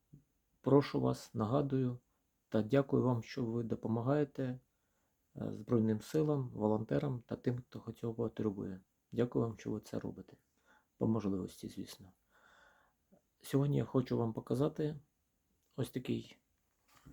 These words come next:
набір, опінель, назва в описі,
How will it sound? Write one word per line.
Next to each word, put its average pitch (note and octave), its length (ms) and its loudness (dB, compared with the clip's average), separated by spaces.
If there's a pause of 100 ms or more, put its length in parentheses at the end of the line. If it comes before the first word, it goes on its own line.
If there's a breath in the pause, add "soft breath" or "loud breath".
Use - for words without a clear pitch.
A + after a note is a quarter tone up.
(140)
набір, A#2+ 520 2 (1000)
опінель, C#3+ 600 0 (880)
назва A2+ 640 4 (540)
в A2+ 160 0
описі, D#3 560 -2